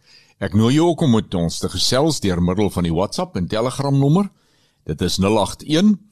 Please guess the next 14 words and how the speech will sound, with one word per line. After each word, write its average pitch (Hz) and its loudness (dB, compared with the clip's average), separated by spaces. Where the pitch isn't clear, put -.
sewe 98 0
twee 92 0
nege 92 0
een 101 2
ses - -2
vyf - -6
sewe. 151 -2
Jy - -20
kan 92 -2
natuurlik 92 -2
ook 107 0
'n 92 -2
S - -4
M 87 0